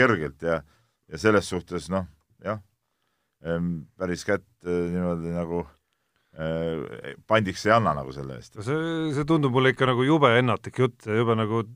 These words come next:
Speaker 2: tuleohtlik jutt
Speaker 1: Ei,
Speaker 2: ka
Speaker 1: miks?
Speaker 2: siin.
Speaker 1: Ei, no Tarmo, aga mäletad, äh, ma veebruarikuus juba kirjutasin
Speaker 2: Ei, sa
Speaker 1: selle, et
Speaker 2: kirjutasid
Speaker 1: ta tuleb
Speaker 2: loomulikult, noh, aga
Speaker 1: ja, ja, ja noh, see oli ju selge, noh. See
Speaker 2: Ei no,
Speaker 1: oli siis
Speaker 2: ei no
Speaker 1: selge.
Speaker 2: see kõik loomulikult oli selge, aga noh, see, seesama autospordiklausel sealjuures,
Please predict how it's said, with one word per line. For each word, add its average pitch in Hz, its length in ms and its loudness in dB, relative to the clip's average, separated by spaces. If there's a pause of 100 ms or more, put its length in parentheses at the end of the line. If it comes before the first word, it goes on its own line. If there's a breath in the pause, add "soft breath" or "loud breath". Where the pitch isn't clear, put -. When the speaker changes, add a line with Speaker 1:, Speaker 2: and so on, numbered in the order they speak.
(140)
Speaker 2:
tuleohtlik 110 560 2
jutt 139 180 4
Speaker 1:
Ei, 208 80 6
Speaker 2:
ka 127 120 8
Speaker 1:
miks? 104 120 0
Speaker 2:
siin. 220 140 4
Speaker 1:
Ei, 208 100 6
no 214 140 0
Tarmo, 208 240 4
aga 160 140 0
mäletad, 131 500 2
äh, 135 540 0
ma 160 160 0
veebruarikuus 139 640 2
juba 101 180 0
kirjutasin 117 380 2
Speaker 2:
Ei, 123 100 4
sa - 80 4
Speaker 1:
selle, - 140 4
et 247 60 6
Speaker 2:
kirjutasid 208 280 4
Speaker 1:
ta - 60 4
tuleb - 140 6
Speaker 2:
loomulikult, 165 500 4
noh, 104 160 0
aga - 160 6
Speaker 1:
ja, 113 160 6
ja, 120 120 6 (180)
ja 123 120 6 (160)
noh, 143 220 2
see 160 100 -4
oli 156 140 -2
ju 160 80 -6
selge, 76 320 -4
noh. 64 160 -18
See - 100 -12
Speaker 2:
Ei 107 60 -4
no, 113 80 -4
Speaker 1:
oli 117 80 -8
siis 120 80 0
Speaker 2:
ei 120 80 2
no 117 80 2
Speaker 1:
selge. 107 80 -6
Speaker 2:
see 117 140 -2
kõik 143 200 0
loomulikult 147 460 4
oli 104 80 -2
selge, 101 400 4
aga 95 160 -4
noh, 104 100 -4
see, 120 420 -2 (520)
seesama 127 320 4
autospordiklausel 113 920 2
sealjuures, 110 500 2